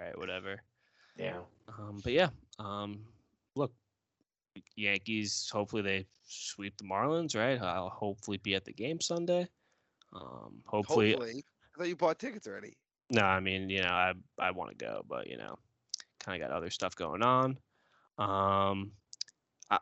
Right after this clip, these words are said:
Speaker 1: you know what though, man? I'm always scared to go to Sunday games because I'm always afraid that Boone's gonna put out his surrender lineup. You know,
Speaker 3: <laughs>
Speaker 1: especially,
Speaker 3: Oh my God.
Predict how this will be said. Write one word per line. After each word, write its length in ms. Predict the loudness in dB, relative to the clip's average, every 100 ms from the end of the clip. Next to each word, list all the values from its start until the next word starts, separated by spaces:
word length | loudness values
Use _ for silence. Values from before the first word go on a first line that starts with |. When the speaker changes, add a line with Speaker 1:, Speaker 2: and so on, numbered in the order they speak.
| _
Speaker 1:
you 120 | 4 8
know 120 | 10
what 200 | 8 6
though, 140 | 6
man? 280 | 6 4 2 -4 -2
I'm 120 | 4 8
always 260 | 8 6
scared 460 | 4 4 4 4 4
to 60 |
go 200 | 2 2
to 80 | 2
Sunday 480 | 0 -2 -2 -2 -2
games 520 | -2 -4 -4 -4 -6 -6
because 360 | -4 0 0 0
I'm 100 | 2
always 220 | 2 2
afraid 280 | 2 2 2
that 180 | 0 -2
Boone's 280 | -4 -4
gonna 160 | -4 -4
put 160 | 2 4
out 200 | 4 2
his 120 | -2
surrender 400 | -2 -2 -2 0
lineup. 380 | 0 2 0 -2 _ _ -4
You 100 | 0
know, 60 |
Speaker 3:
<laughs> 120 | 2
Speaker 1:
especially, 320 | 2 8 8 8 6
Speaker 3:
Oh 100 | 4
my 140 | 4
God. 200 | 4 2